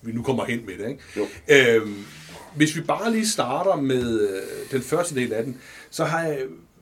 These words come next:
Speaker 1: har jeg det sådan lidt underligt med den der, vi har jo stødt på sådan nogle mødre før, ikke også, som bare gerne vil have et barn, ikke? Og der har været en også i, øh, hvad hedder den, Snedronningen, ikke?
Speaker 2: I Snedronningen,
Speaker 1: Ja.
Speaker 2: hende der trold-, den søde ko-, troldkone,
Speaker 1: Ja.
Speaker 2: der bare ville have,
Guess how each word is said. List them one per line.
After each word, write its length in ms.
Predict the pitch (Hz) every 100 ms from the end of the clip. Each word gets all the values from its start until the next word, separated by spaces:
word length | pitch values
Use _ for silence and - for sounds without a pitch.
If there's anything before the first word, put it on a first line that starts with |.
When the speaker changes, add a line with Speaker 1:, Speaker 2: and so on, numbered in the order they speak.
| _ -
Speaker 1:
har 180 | 156 165
jeg 80 | 151
det 80 |
sådan 180 | 170 165
lidt 160 | 190 220
underligt 420 | 156 190 180 123
med 100 | 113
den 200 | 135 127
der, 140 | 127
vi 100 | 117
har 80 | 143
jo 60 | 143
stødt 240 | 147 147
på 80 | 196
sådan 120 | 190
nogle 160 | 160 135
mødre 380 | 135 175 170 -
før, 320 | - 156 104
ikke 140 | 95
også, 100 | 90
som 220 | 113 110 -
bare 200 | 117 -
gerne 140 | 117
vil 100 | 110
have 120 | 113
et 80 | -
barn, 320 | 127 107 90
ikke? 120 | 95
Og 20 | 98
der 80 | 107
har 80 |
været 380 | 110 117 113 113
en 100 | 113
også 280 | - 110 120
i, 300 | 95 101 90 - - - - - -
øh, 60 | 98 90 85 - - - - 90
hvad 100 | 95
hedder 240 | 104 92
den, 160 | 95 90
Snedronningen, 760 | - 123 120 98 98 98 92
ikke? 160 | 104 143
Speaker 2:
I 60 | 135
Snedronningen, 680 | - 120 127 110 101 - 95
Speaker 1:
Ja. 160 | 92 92 - -
Speaker 2:
hende 260 | 104 107 104
der 80 | 95 - _ -
trold-, 320 | - - 101 - - -
den 120 | 123
søde 340 | - 110 117 123
ko-, 120 | -
troldkone, 680 | - 104 104 139 107 98 98
Speaker 1:
Ja. 40 |
Speaker 2:
der 60 | 98 101
bare 240 | 98 104
ville 300 | 107 98 95 - - -
have, 260 | - 131